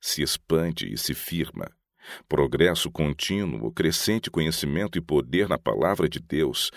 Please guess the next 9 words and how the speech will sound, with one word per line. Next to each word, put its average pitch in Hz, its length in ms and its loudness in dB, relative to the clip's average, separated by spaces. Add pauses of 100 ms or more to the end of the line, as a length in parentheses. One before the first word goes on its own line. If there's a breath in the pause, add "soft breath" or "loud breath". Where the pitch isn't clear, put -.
(200 loud breath)
são 107 240 2
o 98 60 0
resultado 90 720 2
natural 71 520 2
do 65 120 0
relacionamento 64 920 0
com 62 140 -4
o 57 60 -4
Senhor. 53 520 -2